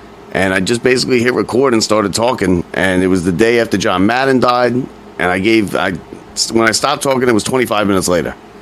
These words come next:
So <laughs> I, you know, 'cause that, you know, that's what I do. I, I don't, I don't shut up. So he loved it. He said, "Let's do it." The most important thing to me was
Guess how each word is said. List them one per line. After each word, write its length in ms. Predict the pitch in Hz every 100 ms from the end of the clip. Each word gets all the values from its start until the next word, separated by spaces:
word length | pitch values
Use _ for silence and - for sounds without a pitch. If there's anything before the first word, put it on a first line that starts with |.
| - - - - - - -
So 460 | - 82 78 87 -
<laughs> 40 |
I, 360 | - 90 92 -
you 240 | 151 110 110
know, 160 | 113 95 - - - - - - -
'cause 140 | 101
that, 140 | 120
you 80 | 117
know, 120 | 101
that's 180 | 82 98
what 100 | 113
I 40 | 107
do. 220 | 101 120
I, 60 |
I 40 | 82
don't, 440 | 76 98 107 104
I 80 | 101
don't 140 | 117 107
shut 200 | 117 113
up. 180 | 87 - - - - - - - - - - - - - -
So 240 | - 117
he 160 | 120 170
loved 320 | 160 135 123
it. 180 | 135 120
He 120 | 107
said, 160 | 107 110
"Let's 260 | 127 123
do 240 | 110 117 110
it." 140 | 107 - - - - -
The 80 | 123
most 240 | 139 151
important 500 | 151 123 139 156 143
thing 200 | 143 139
to 100 | 127
me 360 | 117 123 135 135
was 440 | 113 107 92 -